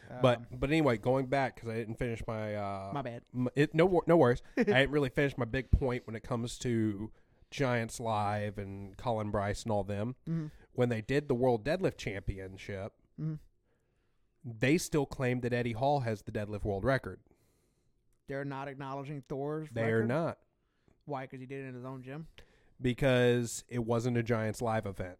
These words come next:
Speaker 1: Oh, God.
Speaker 2: The same reason why Colt didn't get recognized for having a stronger eighteen-inch deadlift than Eddie Hall.
Speaker 1: Well, uh, <sighs> that's not fair. Well, one, Brian, uh, Thor couldn't do it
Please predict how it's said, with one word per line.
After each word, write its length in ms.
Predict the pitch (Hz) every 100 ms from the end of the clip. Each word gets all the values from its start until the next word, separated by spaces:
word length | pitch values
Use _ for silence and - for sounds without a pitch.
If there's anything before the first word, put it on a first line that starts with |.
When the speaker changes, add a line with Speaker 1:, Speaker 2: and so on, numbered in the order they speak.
| _ _ _ _ -
Speaker 1:
Oh, 240 | 165 139 113
God. 240 | - 98 120
Speaker 2:
The 100 | 123
same 460 | - 131 127 131
reason 420 | 131 123 139 127
why 440 | 113 113 110 110 110 - - -
Colt 300 | - 127 120
didn't 200 | 123 107
get 160 | 110 101
recognized 720 | 104 104 113 107 101 104 -
for 420 | 113 107 107 107 104 _ -
having 340 | - 107 110 107
a 40 |
stronger 420 | - 120 101 101
eighteen-inch 600 | 101 104 - 117 156 143
deadlift 560 | - 107 98 98 95 -
than 200 | 113 107
Eddie 220 | 95 92 98
Hall. 420 | 95 87 90 - - - _
Speaker 1:
Well, 320 | 220 233 196 - _ _ _ _ - 269 247 247 277 262 _ _
uh, 60 | - - - -
<sighs> 220 | - -
that's 140 | 233
not 160 | 143 - -
fair. 340 | 127 131 - - _ _ _ -
Well, 140 | 190
one, 240 | 185 240 202
Brian, 480 | 160 170 190 185 160 _ -
uh, 340 | 156 147 123 120 -
Thor 400 | 202 202 165 143 _ _ - _ - -
couldn't 320 | 185 156 135
do 200 | 165 277
it 160 | 190